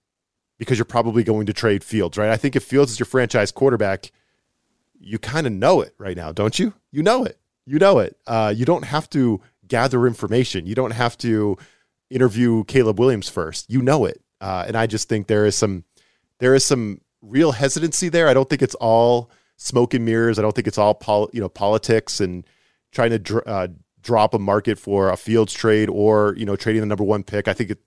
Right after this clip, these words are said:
some of that is definitely embedded in everything we're going to be getting out of Halas Hall here going forward. But I think there is some real uncertainty there, and that's what makes my gut tell me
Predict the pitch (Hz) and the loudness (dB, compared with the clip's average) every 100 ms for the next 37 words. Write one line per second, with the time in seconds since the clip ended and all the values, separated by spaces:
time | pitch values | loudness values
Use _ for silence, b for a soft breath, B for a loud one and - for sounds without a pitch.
0 | _ - 143 143 113 107 104 - 135 - | _ 0 2 2 2 -2 -4 -2 -2 -2
1 | 107 104 98 95 98 101 98 123 123 120 | -4 -4 -4 -2 0 -2 -2 -2 -2 0
2 | 110 107 110 110 101 98 110 104 117 135 | 0 2 2 0 -2 -4 -2 0 -2 -2
3 | 117 113 120 127 131 139 135 135 143 147 | 0 2 2 2 2 4 4 6 4 2
4 | B B - 127 113 104 117 135 147 139 | B B 0 0 0 0 2 2 0 -8
5 | b b _ - 135 131 165 156 147 143 | b b _ -2 0 2 0 2 0 -2
6 | - 135 117 120 127 120 104 113 110 - | -2 -2 2 2 4 2 -2 -2 -4 -4
7 | 131 131 120 101 104 113 131 - 120 117 | 0 2 2 0 0 -2 -2 -2 2 2
8 | - 107 107 - 107 98 104 101 - 104 | -2 -8 -8 -4 -4 -2 -2 -4 -2 0
9 | 101 95 95 | 0 -2 -4